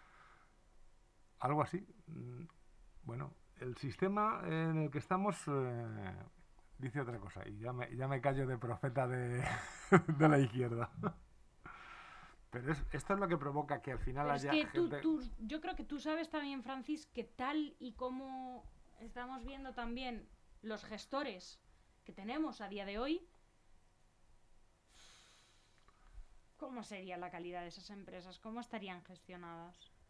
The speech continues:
Speaker 1: Eh, ese, es que ese es otro de los grandes temas.
Speaker 2: ¿Cómo
Speaker 1: Ese es otro
Speaker 2: sería
Speaker 1: de
Speaker 2: esa
Speaker 1: los,
Speaker 2: farmacéutica pública?
Speaker 1: de los grandes, no, no, yo no estoy hablando de una farmacéutica
Speaker 2: Francis.
Speaker 1: pública, no, no necesariamente tiene que ser
Speaker 2: Se
Speaker 1: pública.
Speaker 2: acabaría,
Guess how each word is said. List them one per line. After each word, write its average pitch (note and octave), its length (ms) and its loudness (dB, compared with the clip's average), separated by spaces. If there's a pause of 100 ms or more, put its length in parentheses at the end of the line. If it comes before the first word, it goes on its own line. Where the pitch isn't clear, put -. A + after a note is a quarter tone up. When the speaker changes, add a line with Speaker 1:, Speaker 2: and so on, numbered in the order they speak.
(500)
Speaker 1:
Eh, A#2 460 -4 (300)
ese, - 300 -4
es G2 120 -6
que D3+ 120 2
ese D3 160 0
es - 120 -2
otro D#3+ 420 0
de A2 160 -6
los G2+ 160 -4
grandes A2+ 360 -2
temas. A#2+ 380 -6
Speaker 2:
¿Cómo C4+ 200 -6
Speaker 1:
Ese D3 80 -2
es - 40 2 (100)
otro G#3+ 120 4
Speaker 2:
sería D3+ 80 4
Speaker 1:
de E3 40 6
Speaker 2:
esa D#3+ 140 6
Speaker 1:
los, G#3 80 -2
Speaker 2:
farmacéutica G#3+ 760 0
pública? G3+ 560 -4
Speaker 1:
de A#2 240 -2
los A2+ 220 -2
grandes, C3 440 0
no, C3 140 0
no, D#3 140 4
yo C#3+ 120 2
no D#3+ 60 4
estoy F3 160 4
hablando D#3+ 280 6
de C#3+ 60 2
una C3+ 120 2
farmacéutica A2+ 480 0
Speaker 2:
Francis. D#3+ 100 2
Speaker 1:
pública, A2 240 2
no, B2 180 0
no C3+ 200 0
necesariamente D#3 420 2
tiene C3 200 0
que A2 40 -2
ser A2+ 140 -2
Speaker 2:
Se - 100 -2
Speaker 1:
pública. - 220 2
Speaker 2:
acabaría, D4+ 1120 -2